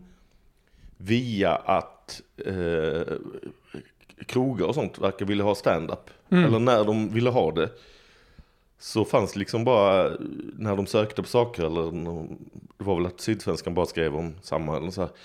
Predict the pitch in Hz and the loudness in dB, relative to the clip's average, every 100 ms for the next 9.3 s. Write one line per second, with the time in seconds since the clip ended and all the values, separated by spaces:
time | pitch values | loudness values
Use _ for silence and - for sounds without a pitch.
0 | - 139 123 170 - - 117 117 107 - | -4 -2 0 -2 -4 -4 2 4 4 2
1 | 110 110 107 87 92 87 98 85 85 85 | 2 4 4 2 -2 -2 -2 0 0 0
2 | 95 120 - _ - - 95 - - - | 0 -2 -6 _ -18 -2 -2 -2 -12 -8
3 | 101 98 90 - 87 80 80 - 82 - | -4 -2 -2 -2 -4 -4 -6 -8 -10 -8
4 | - 131 127 - 120 - _ - 104 110 | -2 -2 -2 -8 -14 -18 _ -2 2 4
5 | 113 95 - - 87 - 98 98 98 156 | 6 4 2 2 0 2 2 2 2 -2
6 | 143 - 113 104 104 95 98 101 - - | -4 -2 -2 0 -2 0 0 0 -6 -18
7 | - - 101 - 87 80 - 90 82 80 | -18 -10 -8 -2 0 0 -4 -4 -2 -2
8 | 90 82 80 78 87 85 80 78 82 95 | -2 -2 -2 -2 -2 -2 -2 -2 -2 -6
9 | - 73 73 | -6 -8 -8